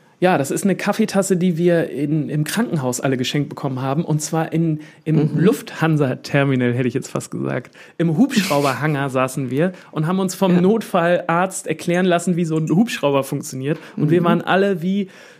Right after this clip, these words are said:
Speaker 1: vierzehnjährige Kinder unglaublich begeistert davon. Und als der Hubschrauberpilot das erkannt hat, hat er uns alle so eine Tasse geschenkt. Und ich
Speaker 2: Ja.
Speaker 1: liebe diese Tasse.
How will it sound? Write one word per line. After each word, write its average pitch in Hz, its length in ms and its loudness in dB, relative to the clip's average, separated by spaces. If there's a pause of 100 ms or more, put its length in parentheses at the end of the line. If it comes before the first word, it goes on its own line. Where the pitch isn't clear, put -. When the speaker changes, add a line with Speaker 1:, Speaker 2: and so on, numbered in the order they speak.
Speaker 1:
vierzehnjährige 185 840 0
Kinder 180 440 0
unglaublich 190 520 2
begeistert 156 500 0
davon. 127 420 -4
Und 160 360 -2
als - 340 -4
der 156 240 0
Hubschrauberpilot 151 720 0
das 156 100 -4
erkannt 185 380 0
hat, 160 120 0
hat 156 120 -2
er 151 80 -2
uns 147 160 -4
alle 170 240 4
so 156 80 2
eine 143 100 0
Tasse 185 320 -2
geschenkt. 135 380 -4
Und 160 100 2
ich 160 220 -4
Speaker 2:
Ja. 180 120 6
Speaker 1:
liebe 233 260 4
diese 180 220 2
Tasse. 170 460 -8